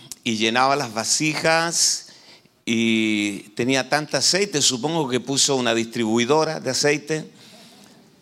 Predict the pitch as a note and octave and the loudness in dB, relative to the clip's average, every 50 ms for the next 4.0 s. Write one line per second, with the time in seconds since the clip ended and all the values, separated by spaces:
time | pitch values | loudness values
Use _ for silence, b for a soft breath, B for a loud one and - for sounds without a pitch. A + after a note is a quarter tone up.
0 | - - - A#2 A2+ A2+ A2+ A2+ A2 A2+ A2+ A#2+ C3 C3 C3 C3 B2 A#2+ A#2+ A#2 | -14 -6 -2 0 2 2 2 2 2 2 2 2 2 4 4 2 2 2 2 0
1 | A2+ A2+ A#2 G#2 A#2 C3 C3+ C3+ C3 - - - A2+ A2 G#2+ G#2+ G#2+ G#2 G2+ G2+ | 0 0 2 2 2 4 2 2 0 -2 -2 -2 -2 -2 -2 -2 -2 -4 -6 -6
2 | - G2+ G#2 G2+ G2 F#2+ F#2+ G2 - - - G2 G2 G2+ G2+ G2+ G2 - - - | -6 -6 -4 -4 -4 -6 -6 -8 -10 -8 -8 -6 -4 -4 -4 -4 -4 -4 -4 -4
3 | B2+ C3 - - A#2+ A2+ G#2+ A#2+ B2 C#3+ D#3+ E3 D#3 D#3+ D3+ - D3+ D3 - - | -2 0 2 2 2 2 2 0 2 2 2 2 2 2 2 2 0 0 0 -4